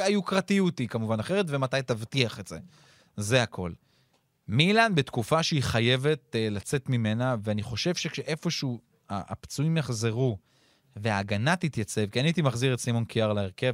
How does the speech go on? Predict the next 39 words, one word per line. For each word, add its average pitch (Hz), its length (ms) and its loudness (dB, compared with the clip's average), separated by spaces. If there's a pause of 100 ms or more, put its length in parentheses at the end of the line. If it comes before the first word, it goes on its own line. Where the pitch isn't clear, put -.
כבר 107 280 0
עכשיו, 143 340 -2
אם 117 60 -2
הוא 117 120 -2
חזר 110 260 -2
לשחק, 127 460 -4 (440)
לדעתי 101 220 -4
הוא 104 80 0
אמור 104 180 -2
לפתוח. 131 500 -2 (600)
ובוא 123 280 4
נראה 196 200 6
מה 175 140 6
יהיה 170 100 4
ביום 151 200 4
רביעי, 143 360 2
כי - 80 -8
פתאום 180 380 2 (100)
תואר, 139 460 4 (720)
גם 180 200 2
אם 196 100 4
זה 151 120 4
בפנדלים, 120 640 2 (180)
תואר 175 380 4
תמיד 170 340 0
הוא 147 280 4
מרים, 123 420 0
והסופרקאפ 190 640 -2
הוא 220 100 -2
תואר 226 360 4
לכל 185 220 -2
דבר, 160 260 2
הוא, 131 460 -4
הוא, 131 180 -2
אתה 120 120 -8
חוגג 123 340 -2
בסוף, 147 420 -2
יש 110 120 -4
גביע, 139 400 2